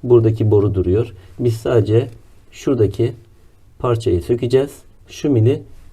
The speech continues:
dışarı alacağız ve o-ringini değiştireceğiz.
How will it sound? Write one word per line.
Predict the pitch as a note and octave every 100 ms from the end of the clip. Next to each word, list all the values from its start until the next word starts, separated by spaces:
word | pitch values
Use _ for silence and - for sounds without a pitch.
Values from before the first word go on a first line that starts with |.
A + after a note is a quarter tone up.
| B2+
dışarı | A2+ B2+ G#2
alacağız | F#2+ G2 A2 C#3 - - - - -
ve | A#2+ C#3 F3 - - - - - - - C3+ A2+
o-ringini | C3+ B2+ A2 A2+ C3+
değiştireceğiz. | B2 G#2+ - F#2 F2 D#2 -